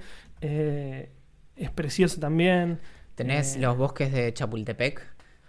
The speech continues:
Speaker 2: No sé si
Speaker 1: Ahí no
Speaker 2: fuiste a
Speaker 1: fui.
Speaker 2: pasear por ahí.
Speaker 1: No, ahí no fui.
Speaker 2: Pero que tiene adentro el, un jardín botánico increíble, que tiene todo un jardín de,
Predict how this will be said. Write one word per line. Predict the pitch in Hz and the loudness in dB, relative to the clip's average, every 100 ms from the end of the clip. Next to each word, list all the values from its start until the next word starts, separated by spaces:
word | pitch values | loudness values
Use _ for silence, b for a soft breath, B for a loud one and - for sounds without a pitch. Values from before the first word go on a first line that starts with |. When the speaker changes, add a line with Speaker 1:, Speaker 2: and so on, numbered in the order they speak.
| b | b
Speaker 2:
No | 131 | -4
sé | 127 131 | -2 -4
si | |
Speaker 1:
Ahí | 123 | -2
no | |
Speaker 2:
fuiste | 131 127 | -4 -2
a | 117 | -2
Speaker 1:
fui. | |
Speaker 2:
pasear | 117 117 110 | -2 -4 -4
por | 113 | -4
ahí. | 107 123 175 | -4 -6 -6
Speaker 1:
No, | 165 151 | -4 -2
ahí | |
no | 151 | -2
fui. | 139 | -2
Speaker 2:
Pero | 131 123 | 0 0
que | |
tiene | 123 131 135 135 - - - | 0 0 0 -2 -6 -14 -6
adentro | 123 120 143 147 139 139 143 147 147 - | -2 0 0 -2 -2 0 0 0 -4 -8
el, | 123 113 110 110 | -6 -4 -6 -4
un | 131 | -6
jardín | 131 135 | -2 -2
botánico | 127 127 139 135 147 185 - - | 0 0 0 -2 -4 -4 -12 -10
increíble, | 131 127 120 127 120 | -6 -2 0 2 0
que | |
tiene | 117 120 | 0 -2
todo | 117 123 | 0 0
un | 120 117 113 | 0 -4 -8
jardín | 107 - 113 123 120 | -8 -6 -4 -2 2
de, | 120 104 110 - | 2 2 -4 -10